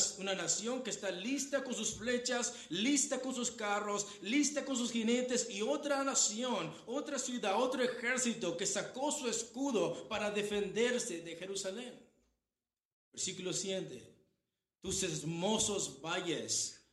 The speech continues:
los valles de Jerusalén, tus hermosos valles fueron llenos de carros. Nótate cómo fueron rodeados ellos. Y los de a caballo acamparon a la puerta,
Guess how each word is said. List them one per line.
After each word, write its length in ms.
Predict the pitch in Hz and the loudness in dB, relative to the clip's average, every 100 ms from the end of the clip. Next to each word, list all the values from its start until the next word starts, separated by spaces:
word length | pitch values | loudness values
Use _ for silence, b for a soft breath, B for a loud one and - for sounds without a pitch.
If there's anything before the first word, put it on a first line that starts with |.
| - | -8
los 320 | 170 160 - | -4 -4 -4
valles 480 | 202 226 220 214 160 | 0 2 2 2 0
de 80 | 175 | -4
Jerusalén, 840 | 180 175 - 165 214 202 160 - | -4 -2 0 0 -2 -2 -2 -4
tus 160 | - 208 | -2 0
hermosos 680 | 196 170 226 254 269 185 180 | 2 2 2 2 2 -2 -2
valles 380 | 214 233 214 | 0 2 0
fueron 380 | - 233 226 196 | 2 4 4 4
llenos 400 | 156 220 214 208 | 2 2 2 0
de 260 | 190 - - | -2 -6 -10
carros. 960 | 190 196 214 185 160 - - - - _ - | -2 0 0 -2 -4 0 0 -2 -10 _ -10
Nótate 400 | 202 254 208 202 | -4 -2 -2 0
cómo 200 | 214 233 | 2 2
fueron 280 | 226 226 214 | 2 0 0
rodeados 720 | 185 156 185 202 202 190 - | -2 -2 0 2 2 2 0
ellos. 560 | 127 113 107 - - _ _ _ _ _ _ _ _ _ - | -4 -10 -12 -18 -20 _ _ _ _ _ _ _ _ _ -6
Y 100 | 208 | 0
los 200 | 214 202 | 2 4
de 60 | |
a 120 | 202 | 2
caballo 520 | - 165 190 233 240 220 | 2 2 4 4 4 2
acamparon 920 | 233 180 165 151 190 233 254 247 247 | 2 -4 -6 -6 0 2 6 6 4
a 60 | 202 | 0
la 280 | 202 180 - | 0 -2 -4
puerta, 800 | 185 220 220 - 151 143 143 | -2 0 0 -2 -4 -4 -6